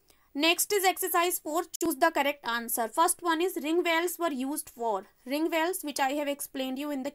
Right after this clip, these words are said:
keywords, उनका यूज़ किस लिए किया जाता था? बाथिंग, वॉशिंग क्लोथ्स, इरिगेशन, ड्रेनेज। So, ड्रेनेज, ड्रे-, ड्रेनेज मीन्स होता है जल निकास। सेकंड, punch marked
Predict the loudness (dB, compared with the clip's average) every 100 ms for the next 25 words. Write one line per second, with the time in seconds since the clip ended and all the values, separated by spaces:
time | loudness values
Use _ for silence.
0 | -8 -6 -2 -2 -4 -14 -20 -18 -2 0
1 | 6 6 8 4 2 -2 2 2 2 2
2 | 4 4 2 -2 -6 -6 0 4 4 4
3 | 2 0 -4 -2 0 0 -2 -4 0 0
4 | 0 -6 -10 -4 -2 0 -2 0 -2 -2
5 | 0 -2 -2 -6 -8 _ _ _ _ _
6 | -2 0 0 -4 -4 2 2 0 -4 -8
7 | -4 -4 -4 -8 -14 -4 0 0 2 2
8 | 2 0 -2 0 2 2 0 -4 -8 -8
9 | -8 -12 -14 -6 -2 0 -2 -6 -10 _
10 | _ _ 4 4 4 6 6 6